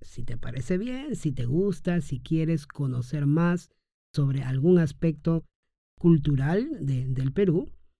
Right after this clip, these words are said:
o de las costumbres del Perú, pero por ahora es solo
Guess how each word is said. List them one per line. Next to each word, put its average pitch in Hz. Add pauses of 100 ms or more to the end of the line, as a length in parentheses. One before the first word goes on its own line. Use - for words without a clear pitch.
(120)
o 143
de 135
las 120
costumbres 139
del 165
Perú, 220 (460)
pero 208
por 240
ahora 202 (240)
es 156
solo 170